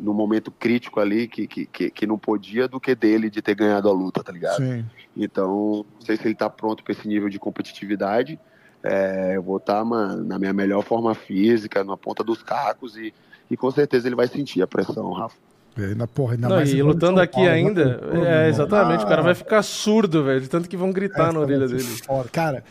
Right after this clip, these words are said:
Speaker 2: esse card vai tá muito foda, cara, vai tá muito foda. Vai
Speaker 3: Quer
Speaker 2: tá
Speaker 3: mais
Speaker 2: muito
Speaker 3: uma, Rafa? Quer mais
Speaker 2: Quero.
Speaker 3: uma aqui, ó?
Speaker 2: Ó, Caio.
Speaker 3: Em dez de janeiro de dois mil e vinte e um, Nur Sultan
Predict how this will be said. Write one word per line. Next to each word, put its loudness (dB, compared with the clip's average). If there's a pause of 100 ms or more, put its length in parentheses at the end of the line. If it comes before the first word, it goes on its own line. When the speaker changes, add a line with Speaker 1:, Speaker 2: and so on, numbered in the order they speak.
(140)
Speaker 2:
esse -4
card -2
vai -2
tá -4 (400)
muito -2
foda, -6
cara, -12
vai -4
tá -6
muito -4
foda. -18
Vai -18
Speaker 3:
Quer 6
Speaker 2:
tá 8
Speaker 3:
mais 4
Speaker 2:
muito 2
Speaker 3:
uma, 4
Rafa? 0 (320)
Quer -2
mais 6
Speaker 2:
Quero. 2
Speaker 3:
uma 2
aqui, -2
ó? 2 (140)
Speaker 2:
Ó, 0
Caio. -6 (140)
Speaker 3:
Em 2 (360)
dez 4
de -4
janeiro 2 (180)
de 0
dois 4
mil 0
e 2
vinte -4
e -4
um, -2
Nur 2
Sultan 0